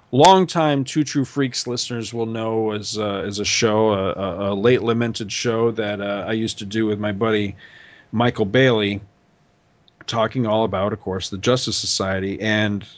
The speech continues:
in one of those old episodes, one of the early episodes, Mike was talking about this series and asking me if I'd ever read it. And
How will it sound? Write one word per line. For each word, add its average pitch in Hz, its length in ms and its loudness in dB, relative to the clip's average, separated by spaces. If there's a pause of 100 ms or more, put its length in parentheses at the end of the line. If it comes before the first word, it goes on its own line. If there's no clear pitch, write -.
(160)
in 113 220 2
one 127 160 4
of 135 80 4
those 120 180 4
old 120 220 4
episodes, 117 500 0
one 120 80 -2
of 107 60 -4
the 101 80 -4
early 143 280 4
episodes, 110 460 -4
Mike 123 340 0
was 110 160 -6
talking 185 500 -2
about 101 480 -4
this 143 200 6
series 123 540 0
and 107 100 -6
asking 120 400 -4
me 110 80 -2
if 107 140 -6
I'd 104 140 -2
ever 101 220 -2
read 120 260 4
it. 92 160 -8 (920)
And 104 600 -6